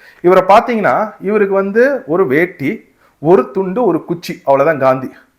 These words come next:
அவரால், அவர் என்ன சிக்ஸ் பேக் வச்சிருக்காரா? கையில என்ன, எங்க பார்த்தாலும் ஆயுதங்கள் வச்சிருக்காரா? எதுவும் கிடையாது. அவர்கிட்ட ஒண்ணே ஒண்ணு இருந்துச்சு. நிறைய பேர் என்கிட்ட கேட்பாங்க, "நீங்க இதெல்லாம் பேசுறீங்களே, உண்மைகளை பேசுறீங்களே" அப்படின்னு. அதுக்கு மிக முக்கியமான காரணம்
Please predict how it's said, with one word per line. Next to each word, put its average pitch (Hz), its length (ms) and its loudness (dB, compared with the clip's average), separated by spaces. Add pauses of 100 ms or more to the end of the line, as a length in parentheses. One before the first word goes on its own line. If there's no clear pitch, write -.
(120)
அவரால், 180 360 4
அவர் 170 160 2
என்ன 175 120 -2
சிக்ஸ் 190 260 -8
பேக் - 180 0
வச்சிருக்காரா? 123 500 -6 (380)
கையில 220 140 4
என்ன, 190 280 2
எங்க 170 260 -2
பார்த்தாலும் 170 340 0
ஆயுதங்கள் 160 420 0
வச்சிருக்காரா? 135 440 -10
எதுவும் 185 400 0
கிடையாது. 127 380 -4 (100)
அவர்கிட்ட 220 260 -2 (120)
ஒண்ணே 240 180 0
ஒண்ணு 202 220 -2
இருந்துச்சு. 151 380 -14 (460)
நிறைய 294 500 4
பேர் 247 140 2
என்கிட்ட 196 260 -2
கேட்பாங்க, 170 500 -2
"நீங்க 160 200 -6
இதெல்லாம் 165 280 -2
பேசுறீங்களே, 156 440 -4
உண்மைகளை 151 500 -8
பேசுறீங்களே" 123 480 -8
அப்படின்னு. 107 220 -18
அதுக்கு 139 320 -12
மிக 240 380 2
முக்கியமான 185 460 -4
காரணம் 147 440 -6